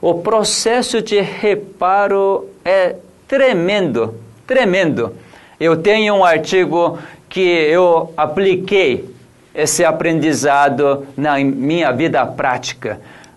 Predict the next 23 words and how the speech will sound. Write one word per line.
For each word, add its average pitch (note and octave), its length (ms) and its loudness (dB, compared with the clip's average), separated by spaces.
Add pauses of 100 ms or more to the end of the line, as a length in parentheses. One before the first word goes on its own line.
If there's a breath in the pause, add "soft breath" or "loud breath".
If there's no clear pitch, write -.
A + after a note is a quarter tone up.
porque D3+ 340 0
quando G3+ 360 2
achei F3+ 380 2
esse D#3+ 240 0
artigo, F#3 920 0 (180 loud breath)
eu C3+ 160 0
não C3+ 120 0
acreditei. C3+ 840 -4 (1080)
Mas, C#3+ 640 -2 (600 soft breath)
como E3+ 420 2
eu D3+ 200 4
gosto C#3+ 500 0
de C3+ 220 -2
estudar C#3+ 720 -2 (260 loud breath)
e D#3 120 0
gosto E3 640 2
de D3+ 240 -2 (120)
aplicar A#3 720 0
aquilo F3+ 580 0
que E3 380 -4 (380 loud breath)
eu D#3 500 2 (260)
conheço, F3 840 0 (800)
então, D3 640 0